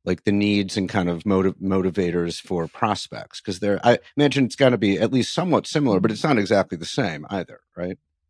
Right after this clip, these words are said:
Speaker 2: Yeah, it is a little bit
Speaker 1: <clears throat>
Speaker 2: different. And I think, I think there's a lot of value to be said in looking at your customer experience and using that to inform what you're sharing with your prospects. And that's because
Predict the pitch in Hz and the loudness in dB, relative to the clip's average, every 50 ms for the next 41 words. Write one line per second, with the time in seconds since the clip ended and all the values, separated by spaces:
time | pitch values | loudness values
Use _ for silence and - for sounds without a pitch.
0 | _ _ _ _ _ _ _ - - _ _ _ 302 370 392 294 208 - - - | _ _ _ _ _ _ _ -18 -18 _ _ _ 2 4 6 6 6 6 4 2
1 | 254 302 339 - 359 254 196 185 180 170 - - - - - - - - - 208 | 2 0 0 0 0 2 2 0 0 -2 -2 -2 -2 -2 -4 -6 -8 -8 -6 -4
2 | 208 208 214 214 - 262 254 254 262 - - - _ _ - 208 - 277 269 254 | -2 -2 -2 -2 -2 -2 -2 -2 -2 -4 -10 -18 _ _ -10 -4 -2 -2 0 0
3 | 311 302 294 - 285 240 202 190 185 185 180 190 202 - 214 190 170 170 175 175 | 0 -2 0 0 -2 -2 -4 -4 -4 -2 0 0 0 0 -2 -6 -6 -6 -4 -2
4 | 180 196 202 196 185 - 185 180 175 - - 185 185 180 170 180 - - 180 175 | -2 -2 -2 -4 -6 -6 -8 -8 -8 -6 -6 -4 -4 -2 -4 -4 -6 -6 -6 -6
5 | 170 170 170 165 - _ _ _ _ _ - 208 214 214 - 240 247 - 208 196 | -6 -6 -6 -8 -12 _ _ _ _ _ -4 -4 -4 -2 0 -2 -2 -2 -2 -6
6 | - - - - - - - 190 180 175 170 - - - - 165 165 170 185 226 | -6 -6 -8 -8 -8 -8 -8 -6 -6 -6 -8 -12 -12 -10 -8 -6 -6 -6 -6 -6
7 | 285 - - - - - _ 208 196 185 185 190 220 226 - 240 220 208 190 - | -8 -10 -14 -20 -20 -10 _ -4 -2 -2 -2 -2 -2 -2 -2 -2 -2 -2 -2 -4
8 | - 208 190 180 - 196 185 180 175 165 180 - - 180 170 - - 175 170 175 | -4 -6 -8 -6 -6 -6 -4 -4 -4 -4 -6 -6 -6 -8 -8 -8 -8 -8 -8 -8
9 | 170 165 165 - 175 165 - - - - - - - - - - - - - - | -8 -8 -8 -10 -12 -12 -10 -8 -8 -8 -8 -8 -8 -8 -8 -8 -10 -18 -20 -20
10 | - _ - 214 214 214 202 208 220 254 254 - - 254 233 - - - 180 180 | -14 _ -2 0 2 2 2 0 0 -2 -4 -6 -8 -8 -8 -8 -6 -6 -4 -4
11 | 175 170 165 160 165 - - - | -4 -4 -6 -8 -10 -14 -16 -20